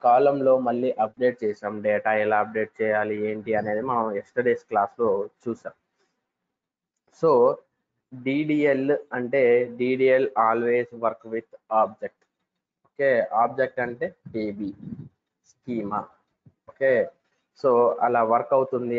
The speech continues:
అని మనం చూసాం. అలాగే డిఎంఎల్, data manipulation language, always work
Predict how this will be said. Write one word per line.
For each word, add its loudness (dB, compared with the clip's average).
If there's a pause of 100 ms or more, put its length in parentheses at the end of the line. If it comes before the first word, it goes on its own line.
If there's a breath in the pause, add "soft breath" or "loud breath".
అని -4
మనం -4 (140)
చూసాం. -6 (180)
అలాగే -2 (680)
డిఎంఎల్, 0 (120)
data 0 (140)
manipulation -4 (140)
language, -4 (1300)
always 4 (140)
work -2